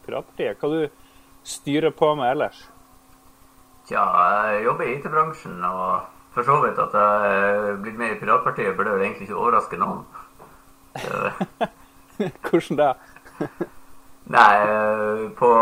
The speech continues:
Speaker 2: eh, alt fra, eh, jeg var tiåring og oppover, og hadde vi kommet over sekstifire og satt og lagde programmer via sånne bøker du kjøpte.
Speaker 1: Mm.
Speaker 2: Og, eh, hacka telenettet og kødda med skoleserverne, og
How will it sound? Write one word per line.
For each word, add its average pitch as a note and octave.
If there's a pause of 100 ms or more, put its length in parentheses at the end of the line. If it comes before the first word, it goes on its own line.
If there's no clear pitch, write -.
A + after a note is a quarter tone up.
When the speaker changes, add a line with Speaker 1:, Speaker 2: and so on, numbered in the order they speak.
(180)
Speaker 2:
eh, -
alt A2+
fra, G#2 (420)
eh, F#2 (720)
jeg G#2
var G#2
tiåring A#2+
og G#2
oppover, F2
og F#2+ (100)
hadde F#2
vi F2+
kommet G2+
over G#2
sekstifire -
og -
satt G#2
og F#2+ (100)
lagde F#2+
programmer G2
via F#2+
sånne F2
bøker G2
du D#2
kjøpte. - (440)
Speaker 1:
Mm. C#3
Speaker 2:
Og, F#2
eh, E2 (480)
hacka -
telenettet F2
og D2+
kødda F2+
med F2
skoleserverne, E2
og G#1